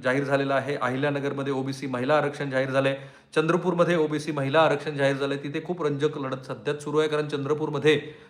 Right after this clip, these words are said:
काँग्रेसचं संख्याबळ अधिक आहे, पण काँग्रेस अंतर्गत पण, अ, धानोरकर विरुद्ध वडट्टीवार असा संघर्ष आहे आणि तिथे भाजप संधी घेऊ इच्छिते आहे. भाजपचा प्रयत्न आहे की काही करून तिथं आपला महापौर बसवायचा. हे का महत्त्वाचं आहे, मी जे तुम्हाला सांगतोय ते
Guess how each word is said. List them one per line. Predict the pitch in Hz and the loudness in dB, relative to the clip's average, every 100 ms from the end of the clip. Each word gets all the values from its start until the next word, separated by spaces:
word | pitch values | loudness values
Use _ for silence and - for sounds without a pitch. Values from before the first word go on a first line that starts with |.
| _ | _
काँग्रेसचं | 147 156 208 240 233 | 6 8 8 6 2
संख्याबळ | 208 180 175 160 | 0 0 2 4
अधिक | 147 139 143 | 4 4 0
आहे, | 143 | -2
पण | 147 | -2
काँग्रेस | 143 135 147 - | 0 2 0 0
अंतर्गत | 147 139 143 143 | -2 -2 0 0
पण, | 143 147 117 - - - _ - | 0 -2 -2 -4 -18 -20 _ -10
अ, | 127 | -4
धानोरकर | 123 131 147 143 156 | 2 4 4 2 0
विरुद्ध | 139 135 151 | 0 -2 0
वडट्टीवार | 160 147 131 139 139 143 135 | 2 2 0 -2 0 0 0
असा | 123 131 | 0 -4
संघर्ष | 127 120 135 147 | -6 -4 -2 0
आहे | 151 151 156 - - | 0 0 -2 -14 -8
आणि | - 143 | -6 -4
तिथे | 143 143 151 | -6 -4 -2
भाजप | 120 120 151 170 | -2 -2 -2 -2
संधी | 160 143 147 | -4 -2 -2
घेऊ | 160 151 | 0 0
इच्छिते | 151 147 - 143 143 | -2 -4 -10 -6 -4
आहे. | 135 151 | -2 -2
भाजपचा | 127 117 139 143 147 | -2 -4 -4 -4 -4
प्रयत्न | 139 135 147 | -4 -6 -2
आहे | 151 147 | -2 -2
की | 147 | -4
काही | 123 107 151 | -8 -4 -2
करून | 160 165 139 - - - - | 2 2 2 -2 -14 -16 -6
तिथं | 139 | 2
आपला | 143 135 147 170 | 4 6 6 6
महापौर | 135 139 139 143 | 6 2 2 2
बसवायचा. | 135 131 143 175 - - | 0 0 -2 -2 -4 -6
हे | 185 | -6
का | 185 175 214 | 0 6 6
महत्त्वाचं | 208 180 156 135 135 | 8 4 4 2 2
आहे, | 127 | -2
मी | |
जे | 131 | -4
तुम्हाला | 139 131 131 | -4 -2 -2
सांगतोय | 127 107 104 104 | -4 -8 -10 -14
ते | - | -16